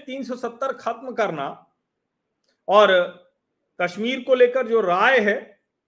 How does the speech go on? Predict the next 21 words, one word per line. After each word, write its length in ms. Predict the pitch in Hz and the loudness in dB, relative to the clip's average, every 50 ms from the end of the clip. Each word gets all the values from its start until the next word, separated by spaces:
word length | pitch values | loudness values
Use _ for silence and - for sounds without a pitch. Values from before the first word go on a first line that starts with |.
| _ _ _ _ _ _ _ _ _ _ _ 180 | _ _ _ _ _ _ _ _ _ _ _ -2
वो 100 | 214 247 | -2 -2
तो 320 | 240 339 349 339 294 262 | -2 -2 -4 0 2 2
वैसे 440 | 240 240 240 240 240 - 320 359 370 | 4 4 2 0 0 -4 -8 -8 -6
भी 240 | 330 302 302 320 381 539 508 _ _ _ _ - | -6 -6 -6 -6 -8 -12 -14 _ _ _ _ -6
कांग्रेस 500 | 190 202 220 240 254 294 339 349 - - - | -4 -4 -4 -4 -4 -6 -6 -6 -8 -8 -6
पार्टी 380 | 247 233 240 233 240 269 277 | -4 -2 -2 -4 -4 -8 -12
की 220 | 277 262 277 277 269 | -14 -16 -16 -14 -12
भी 140 | 254 247 262 | -10 -12 -10
बहुत 460 | 233 208 190 196 254 269 - - - - | -8 -6 -4 -4 -4 -6 -8 -12 -14 -8
अलग 320 | 180 196 233 254 240 233 | -4 -4 -4 -4 -4 -8
सी 220 | - - - 240 | -12 -14 -14 -14
नहीं 220 | 220 202 196 202 196 | -12 -10 -10 -10 -10
दिखती। 500 | 165 160 165 170 135 123 101 87 _ _ _ _ _ _ _ _ _ _ _ _ _ _ _ _ _ _ _ _ _ _ _ - | -10 -14 -14 -16 -20 -20 -20 -20 _ _ _ _ _ _ _ _ _ _ _ _ _ _ _ _ _ _ _ _ _ _ _ -8
वरना 580 | 131 147 156 156 165 175 220 - - - _ _ _ _ _ _ 110 | -6 -6 -4 -4 -4 -6 -6 -8 -12 -18 _ _ _ _ _ _ -16
जिस 300 | 113 156 233 247 - - | -10 -10 -10 -10 -10 -14
अनुच्छेद 640 | - - 185 190 196 190 185 - 196 202 214 208 208 - | -12 -10 -8 -6 -8 -8 -8 -4 -2 -2 -2 -2 -4 -8
तीन 140 | 196 202 | -10 -12
सौ 140 | 196 - 196 | -12 -12 -12
सत्तर 420 | 185 - 180 170 - - 220 226 214 | -12 -12 -12 -12 -8 -4 -4 -4 -4
के 180 | 220 220 214 | -2 -2 -2
लिए 520 | 208 190 175 165 180 - - - - _ | -2 -2 -4 -4 -4 -6 -8 -12 -20 _